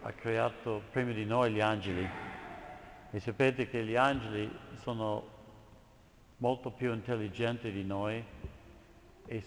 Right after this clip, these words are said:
sono anche molto più potenti di noi. E, e i, i, i, i diavoli ci dà tante tentazioni, no?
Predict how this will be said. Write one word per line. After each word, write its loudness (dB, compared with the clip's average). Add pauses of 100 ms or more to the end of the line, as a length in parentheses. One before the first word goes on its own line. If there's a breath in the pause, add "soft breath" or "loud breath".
sono 0
anche -2
molto 0
più 0
potenti 0
di -2
noi. -4 (3000)
E, 0 (220)
e -4 (100)
i, -4
i, -4
i, -6
i -4
diavoli 6
ci -2
dà 0
tante -2
tentazioni, -2
no? -6